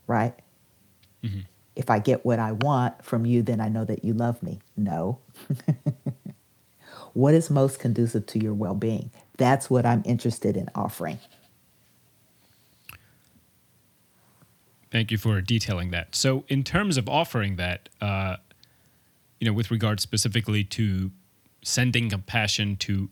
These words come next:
Speaker 2: everything and everyone, regardless of what they've done, as you said,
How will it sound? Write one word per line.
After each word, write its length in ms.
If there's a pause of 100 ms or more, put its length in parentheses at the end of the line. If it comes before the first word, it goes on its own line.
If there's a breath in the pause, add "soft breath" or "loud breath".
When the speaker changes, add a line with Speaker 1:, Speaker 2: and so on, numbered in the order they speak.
Speaker 2:
everything 480
and 100
everyone, 720
regardless 840
of 280
what 140
they've 180
done, 280 (100)
as 160
you 80
said, 260